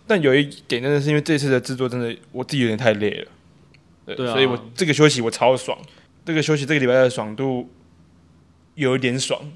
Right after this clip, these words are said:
Speaker 1: 拉不回来。<laughs> 就是我今，这两天，
Speaker 2: 油门踩下去不想放。
Speaker 1: 这两天去工-，别的工作，想说，啊，好像好累哦。<laughs> 就，哎，你休息一个礼拜嘞。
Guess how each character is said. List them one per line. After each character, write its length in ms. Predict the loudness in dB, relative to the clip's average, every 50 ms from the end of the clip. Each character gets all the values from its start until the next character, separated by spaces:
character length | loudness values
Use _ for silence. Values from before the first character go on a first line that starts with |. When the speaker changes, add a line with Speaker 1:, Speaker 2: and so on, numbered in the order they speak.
| -8
Speaker 1:
拉 140 | -4 -2 -2
不 100 | -2 -2
回 140 | -2 -2 -4
来。 140 | -4 -6 -10 -12 -18 -20 -16 _ -4 0 2 4
<laughs> 440 | 4 4 4 0 -6 -6 -10 -10 -6
就 100 | -4 0
是 80 | 2
我 100 | 2 2
今， 240 | 2 0 -4 -6 -6 -8 -12 -20 -18 -10 0
这 100 | 6 8
两 20 |
天， 0 |
Speaker 2:
油 80 | 8 10
门 140 | 10 8 6
踩 220 | 6 4 4 6
下 120 | 6 8 8
去 100 | 6 6
不 100 | 4 2
想 140 | 0 0
放。 120 | 2 4 4
Speaker 1:
这 60 | 4
两 100 | 6 4
天 220 | 4 4 2 2
去 140 | 2 2 2
工-， 260 | 2 2 2 0 0 -4 -6
别 80 | -2 0
的 60 | 0
工 120 | 2 2 2
作， 100 | 2 0
想 100 | 0 -2
说， 120 | -2 -4
啊， 200 | -2 -2 -2 -2
好 220 | -4 -6 -6 -6
像 160 | -4 -4 -6 -6
好 220 | -6 -6 -6 -6
累 440 | -4 2 6 8 8 8 8 6 2
哦。 100 | 0 -2 -4
<laughs> 80 | -8 -2
就， 120 | 6 8 8 8 8 2 -14 -20 -18 -18 -14 -8
哎， 60 | -4 -2
你 80 | 0
休 80 | 2 2
息 80 | 2 2
一 40 | 0
个 60 | 0
礼 100 | 2 6
拜 180 | 8 8 10
嘞。 300 | 10 10 8 6 2 -6